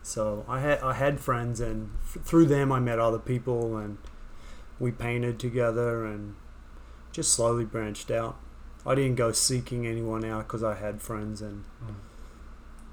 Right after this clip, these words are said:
Speaker 1: yeah, but it took a long time for them, them to, like, really look at my, my pieces. Like, I knew them for seven years before they even looked at m-,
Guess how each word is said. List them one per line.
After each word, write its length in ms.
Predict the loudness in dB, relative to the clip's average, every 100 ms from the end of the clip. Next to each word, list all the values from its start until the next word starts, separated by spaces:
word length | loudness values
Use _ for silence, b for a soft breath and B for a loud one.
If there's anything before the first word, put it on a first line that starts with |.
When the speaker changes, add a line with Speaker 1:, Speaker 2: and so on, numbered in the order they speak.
| B B -4
Speaker 1:
yeah, 240 | 0 0 2
but 100 | 6
it 120 | 6 6
took 180 | 4
a 60 | 6
long 320 | 6 8 6
time 340 | 6 4 4 4
for 120 | 4
them, 440 | 4 4 4 0 -4 0
them 240 | 2 2 2
to, 100 | 4
like, 240 | 4 4 0
really 420 | 0 2 2 2
look 240 | 2 0
at 80 | 0
my, 380 | 0 0 -2 -4 -10 -18 B B B B B -18 -18 -14 -6
my 160 | -4
pieces. 500 | -2 0 0 0 0
Like, 200 | 2 4
I 100 | 4
knew 440 | 6 6 8 8 8
them 260 | 8 6
for 120 | 2 2
seven 440 | 6 6 8 4
years 300 | 6 4 2
before 380 | -2 0 4 4
they 140 | 4
even 320 | 2 0 0
looked 220 | 0 0 -2
at 60 |
m-, 120 | -4